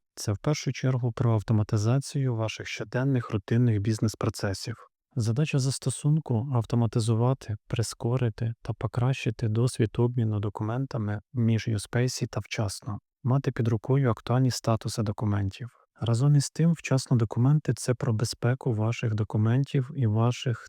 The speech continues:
так би мовити, сенситів, чутливих даних. Всі токени від «Вчасно» шифруються спеціальними ключами і зберігаються в базу даних лише зашифрованими, е,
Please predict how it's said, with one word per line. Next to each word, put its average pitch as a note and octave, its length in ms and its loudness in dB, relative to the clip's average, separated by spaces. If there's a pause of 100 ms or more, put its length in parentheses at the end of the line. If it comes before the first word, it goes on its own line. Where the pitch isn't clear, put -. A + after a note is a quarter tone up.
так A2 180 -2
би G#2+ 120 0
мовити, A2+ 460 0
сенситів, A2+ 760 -2
чутливих A2 520 0
даних. G#2 600 0
Всі - 300 -2
токени B2 500 2
від A2+ 140 -2
«Вчасно» B2+ 680 2 (220)
шифруються B2 760 0
спеціальними G#2+ 720 -2
ключами A#2+ 640 0 (140)
і B2+ 80 2
зберігаються A2+ 760 2
в G#2 60 -2
базу G#2+ 380 0
даних A2+ 440 2
лише A2+ 400 -2
зашифрованими, G2+ 920 -2 (120)
е, A2+ 40 -4